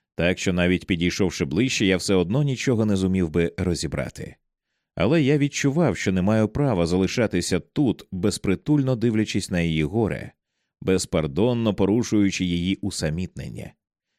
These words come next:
Я безшумно рушив геть. І тоді вона обернулася. То була Соломія. Соломія, бліда, виснажена, як після глибокого горя, що спустошує душу,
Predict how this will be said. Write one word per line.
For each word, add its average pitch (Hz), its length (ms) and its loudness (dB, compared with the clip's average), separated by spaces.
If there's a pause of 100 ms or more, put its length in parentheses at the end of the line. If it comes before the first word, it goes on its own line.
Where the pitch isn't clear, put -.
(120)
Я - 200 -2
безшумно 110 520 0
рушив 95 340 0
геть. - 400 -10 (540)
І 165 80 0
тоді 104 340 0
вона 80 460 -2 (280)
обернулася. 80 920 -6 (800)
То 147 120 0
була 82 540 0 (120)
Соломія. 104 800 -4 (580)
Соломія, 73 800 -2 (360)
бліда, 80 440 2
виснажена, 76 680 -2
як 92 240 0
після 107 340 0
глибокого 95 640 2
горя, 87 400 0
що - 200 -2
спустошує 104 680 -2
душу, 80 560 -6